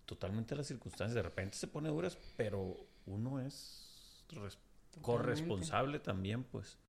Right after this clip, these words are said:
Speaker 1: Creo
Speaker 2: Ujú.
Speaker 1: que ese entendimiento básico, si lo tenemos bien
Speaker 2: Clarito.
Speaker 1: ahí hasta para decir cosas, si entendemos que de todo somos corresponsables,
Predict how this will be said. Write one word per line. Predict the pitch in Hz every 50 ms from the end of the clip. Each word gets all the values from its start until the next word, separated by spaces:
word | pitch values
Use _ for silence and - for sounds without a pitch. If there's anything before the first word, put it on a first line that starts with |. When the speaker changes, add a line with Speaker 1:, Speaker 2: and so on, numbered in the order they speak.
| - - - - - - 156 156 147
Speaker 1:
Creo | 151 107 101
Speaker 2:
Ujú. | 143 143
Speaker 1:
que | 135 131 127
ese | 117 - -
entendimiento | 156 160 - - 127 110 104 101 101 95 98 101 107 113 110 - 170 131
básico, | 127 127 127 - - - - 165
si | -
lo | 120 104
tenemos | - - 87 90 98 123 139 139
bien | 143 139 139 139 139 156 170 170 175 - - - -
Speaker 2:
Clarito. | - 170 165 156 151 170 180 170 - - 202 - 233 226 202 156 131 - -
Speaker 1:
ahí | 92 95 95 110
hasta | 120 120 - - 135 - -
para | 127 98 95
decir | 87 82 82 - - 113 107 110
cosas, | - - 117 123 120 - 151 151 151 - - - - - - -
si | - - - 110
entendemos | 92 - - 95 107 135 147 143 -
que | - - 110
de | 92
todo | - - - 143 151 147 131 107 95 -
somos | - - - 123 139 139 -
corresponsables, | - 135 120 113 104 - - 98 92 - - 131 143 151 160 170 170 - - -